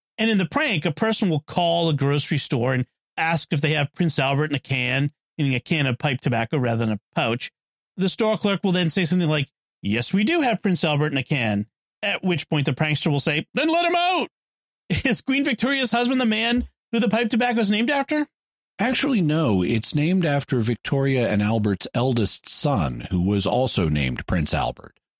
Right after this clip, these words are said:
Speaker 2: After his mother's death in nineteen oh one, he took the throne under the name Edward the Seventh. So the pipe tobacco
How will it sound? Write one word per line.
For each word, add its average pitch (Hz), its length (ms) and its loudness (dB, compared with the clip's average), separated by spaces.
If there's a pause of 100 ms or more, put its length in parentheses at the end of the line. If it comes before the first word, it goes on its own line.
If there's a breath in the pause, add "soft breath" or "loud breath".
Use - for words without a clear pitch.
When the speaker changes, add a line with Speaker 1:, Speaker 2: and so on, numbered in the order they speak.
(200)
Speaker 2:
After 117 360 0
his 104 220 0
mother's 143 400 0
death 78 400 0
in 95 280 0
nineteen 104 360 0
oh 90 100 2
one, 95 440 0
he 139 200 -4
took - 220 -4
the 104 100 0
throne 85 460 2
under 90 260 2
the 90 80 2
name 87 340 2
Edward 98 440 0
the 85 100 -2
Seventh. - 540 -2
So 87 300 0
the - 100 -4
pipe 139 240 -2
tobacco 95 580 0